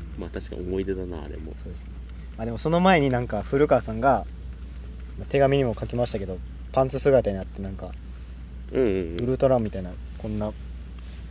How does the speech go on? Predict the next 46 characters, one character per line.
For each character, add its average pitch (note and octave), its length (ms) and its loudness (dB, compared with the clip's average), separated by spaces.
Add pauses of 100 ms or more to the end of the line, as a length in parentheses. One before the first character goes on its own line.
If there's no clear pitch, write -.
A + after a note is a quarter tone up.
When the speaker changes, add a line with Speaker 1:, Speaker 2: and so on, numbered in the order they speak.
Speaker 2:
そ G2+ 200 -2
う F2 60 -2
ね。 F#2 220 -2
Speaker 1:
こ A#2 100 -4
う、 - 680 -10
め F#2+ 60 -6
ち - 80 -4
ゃ B2 60 0
く - 100 -10
ち - 80 -6
ゃ B2+ 40 8
面 C3+ 140 4
白 C3 140 4
い G#2 60 6
で F2+ 60 -4
す - 100 -12
ね、 F#2+ 80 -8
あ - 20 -8 (180)
れ F2 60 -10
は。 E2+ 80 -10 (1900)
写 - 140 -2
真 E3+ 180 4
あ A#2 40 8
り A2 80 2
ま G#2+ 100 -2
す - 100 -8
も B2 60 -4
ん。 F2 40 -6 (600)
Speaker 2:
え？ A3 220 12 (200)
そ - 160 2
の C#3 80 10
時 A2+ 200 8
の F2 80 2
真 A#2+ 220 4
っ - 20 0
暗 E4 180 10
で G#2+ 80 6
し - 100 -2
ょ？ F2 60 -2 (140)
Speaker 1:
見 B2 80 0
ま D#3 120 6
す？ D3+ 240 -2 (720)
Speaker 2:
外 - 260 6
だ G2 120 2
よ E2+ 60 -4
ね。 D#2+ 200 -8